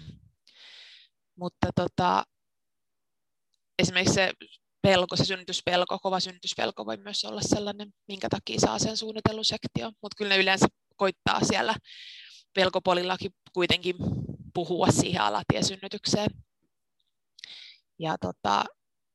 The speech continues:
mulla ei ole siitä silleen, ei, ei ole mitään mieli-, mielipidettä asiaan, että jokainen mun mielestä saa synnyttää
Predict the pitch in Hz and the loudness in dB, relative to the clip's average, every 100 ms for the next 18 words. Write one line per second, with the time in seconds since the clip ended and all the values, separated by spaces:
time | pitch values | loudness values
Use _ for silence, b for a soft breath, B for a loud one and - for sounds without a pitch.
0 | _ _ _ _ _ _ _ _ _ _ | _ _ _ _ _ _ _ _ _ _
1 | _ _ _ _ 175 170 165 165 - 170 | _ _ _ _ -6 2 4 4 2 2
2 | 170 185 175 175 180 185 _ - - - | 4 2 0 0 0 -2 _ -4 0 4
3 | 185 175 175 175 190 190 - - - - | 4 4 2 2 2 2 0 -2 -2 -6
4 | - B B B B - 190 196 190 - | -12 B B B B 0 4 6 4 0
5 | 196 202 196 185 190 196 - 180 - 190 | 0 0 2 0 -2 -2 -2 -2 0 -2
6 | 185 185 196 190 185 190 185 190 190 190 | -6 -6 -4 -4 -2 -4 -4 -10 -6 0
7 | 202 202 208 202 185 - 202 - - | 4 4 4 0 -8 -12 -6 -4 -2